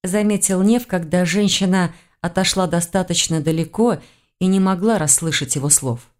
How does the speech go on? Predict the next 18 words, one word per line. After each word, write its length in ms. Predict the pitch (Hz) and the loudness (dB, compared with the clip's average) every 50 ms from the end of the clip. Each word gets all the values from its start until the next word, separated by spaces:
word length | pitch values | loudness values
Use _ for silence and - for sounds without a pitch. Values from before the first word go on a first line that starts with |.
| _ _ _ _ _ _ _ _ _ | _ _ _ _ _ _ _ _ _
«Так 340 | - - - 120 117 - 123 | -4 -2 -2 -2 -2 -2 0
бывает. 640 | 143 151 165 180 233 285 294 156 120 - - - - _ _ _ _ _ _ _ _ _ _ _ - - | 0 0 0 0 0 0 0 -2 -2 -4 -6 -12 -18 _ _ _ _ _ _ _ _ _ _ _ -10 -2
Кто-то 380 | - 143 156 156 156 - 139 139 | 0 0 0 2 0 0 0 0
один 380 | 135 127 127 143 151 160 160 | 0 0 0 0 2 2 2
начинает 640 | 147 135 131 - - 139 139 143 147 147 143 131 123 | 2 0 0 -2 -2 0 2 2 2 2 2 0 -2
говорить 480 | - 139 127 135 131 135 139 139 - - | -2 -2 0 0 0 0 0 0 0 -2
о 80 | 127 | -2
чём-то 680 | 127 - - 151 139 135 131 - - 131 123 123 123 - _ | -2 -2 0 0 0 0 -2 -2 -2 0 0 -2 -4 -4 _
необычном, 1000 | - 135 131 120 117 - - - 151 190 208 196 - - - 131 127 123 123 - - _ _ _ _ _ _ _ _ _ _ _ _ | 0 2 2 2 0 -2 -2 0 0 0 2 0 0 -2 -2 -2 -4 -6 -8 -10 -14 _ _ _ _ _ _ _ _ _ _ _ _
а 80 | 147 | -6
поскольку 520 | 147 - 139 143 - - 165 160 151 - 143 | -4 0 0 0 0 0 0 -2 -2 -2 -6
в 60 | - | -6
таких 420 | - - 135 131 - 139 135 - | -4 -4 -4 -2 -2 -4 -2 0
местах 480 | 147 139 143 - - - 127 131 147 - - - _ _ _ _ _ _ _ _ | 0 0 0 0 0 0 0 0 0 -2 -6 -12 _ _ _ _ _ _ _ _
тем 280 | _ - - 170 151 147 | _ 0 0 2 2 0
для 160 | 131 139 147 | 0 0 -2
разговоров 640 | 147 139 - - 156 147 139 139 139 135 135 127 - | -2 -2 -2 -2 -2 0 0 0 0 0 -2 -2 -2
мало, 520 | 143 143 139 131 131 127 131 151 180 196 | 0 0 2 0 0 -2 -2 -2 -4 -4